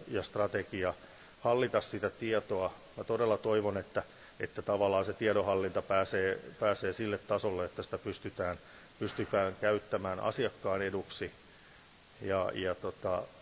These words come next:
tässä tulee sitten tää kysymys tästä valinnanvapaudesta. Mitäs jos asiakas valitsee toisin? Nyt kun se ulotettiin jo kymmeneen ikävuoteen saakka tää valinnanvapaus, että jos asiakas valitseekin, ettei hän halua, että hänen,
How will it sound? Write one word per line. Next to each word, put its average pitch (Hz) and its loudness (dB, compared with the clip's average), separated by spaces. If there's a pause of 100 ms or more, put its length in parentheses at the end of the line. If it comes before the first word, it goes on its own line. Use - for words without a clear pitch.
(840)
tässä 104 -2
tulee 95 0
sitten - -4
tää 113 2
kysymys 110 -2
tästä 117 0
valinnanvapaudesta. 104 2
Mitäs 101 -4
jos 110 -4 (180)
asiakas 113 -2
valitsee 113 0
toisin? 104 0 (180)
Nyt 104 -8
kun 110 -2
se 110 2
ulotettiin 110 2
jo 107 2
kymmeneen 104 -2
ikävuoteen 92 0
saakka - -6
tää 87 -2 (420)
valinnanvapaus, 95 4
että 101 -2
jos 95 2
asiakas 107 4
valitseekin, 110 2
ettei 101 0
hän 98 0
halua, 95 2
että 87 -4
hänen, 87 -6